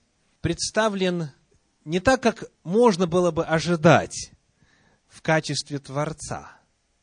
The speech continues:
Ведь с творения все началось для нас, правда? То есть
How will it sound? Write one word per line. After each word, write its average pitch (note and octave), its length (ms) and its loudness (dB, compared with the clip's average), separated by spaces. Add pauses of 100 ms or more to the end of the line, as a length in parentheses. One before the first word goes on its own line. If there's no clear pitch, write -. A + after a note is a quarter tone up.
(580)
Ведь C#3+ 220 -2
с - 60 -6
творения A3 440 4
все D3+ 180 2
началось B2 480 2
для C3 180 -4
нас, A#2 240 -4
правда? G3 420 -4 (340)
То E3 40 0
есть - 120 -4